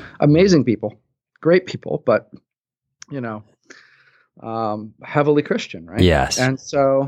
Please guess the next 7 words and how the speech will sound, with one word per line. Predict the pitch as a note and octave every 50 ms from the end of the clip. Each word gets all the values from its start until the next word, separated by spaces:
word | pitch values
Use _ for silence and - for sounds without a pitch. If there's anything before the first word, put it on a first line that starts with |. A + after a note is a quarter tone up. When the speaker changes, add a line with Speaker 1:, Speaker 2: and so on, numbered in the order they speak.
| C3 - -
Speaker 1:
um, | C3 C3 C3 C3 C3 C3 C3 C3 B2+ - _ _ - - _ _ _ _ _ _ _ _ _ _ _ -
I | D3 E3+ G3 G#3+
was | G3+ F3+ E3+ D#3+ C3+
an | C#3+ C3 C3 -
unsuccessful | C#3+ D#3 F3 F#3+ F3+ - - D3+ - - - C#3 C3+ C3 - - C3 B2 B2
conversion | - C3+ B2 A#2 A2+ B2 B2 C3 B2+ A2 A2+ G2+ G2 G2 G2
case, | - - A#2+ G2+ F#2+ F2 - - - -